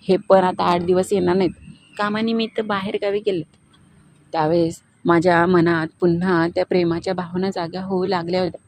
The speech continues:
खूप दिवसानंतर आज कोणीतरी मला आवडलं होतं. क्षणासाठी मी विसरून गेले की तो कोण आहे.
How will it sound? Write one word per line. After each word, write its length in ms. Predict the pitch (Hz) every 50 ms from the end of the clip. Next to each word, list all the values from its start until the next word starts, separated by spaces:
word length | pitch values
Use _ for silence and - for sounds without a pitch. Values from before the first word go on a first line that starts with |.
| _ _ _ _ _ _ -
खूप 160 | - 240 226 220
दिवसानंतर 880 | 202 220 208 208 - 208 214 214 208 202 196 185 - 208 196 185 185 - - -
आज 280 | 180 185 180 180 - -
कोणीतरी 440 | - 180 180 185 185 170 196 190
मला 260 | 196 196 190 185 196 190 - -
आवडलं 320 | 175 165 175 175 190 202
होतं. 220 | 202 180 - - - _ _ _ _ _ _ _ _ _ -
क्षणासाठी 500 | - 180 170 170 170 - 180 180 - 190
मी 160 | 196 202 196
विसरून 400 | 190 190 180 - 190 202 220 226
गेले 280 | 220 214 208 202 185 180
की 160 | 180 - 196 - -
तो 80 | 185 185 - - -
कोण 200 | 190 190 202 202
आहे. 240 | 185 175 - 160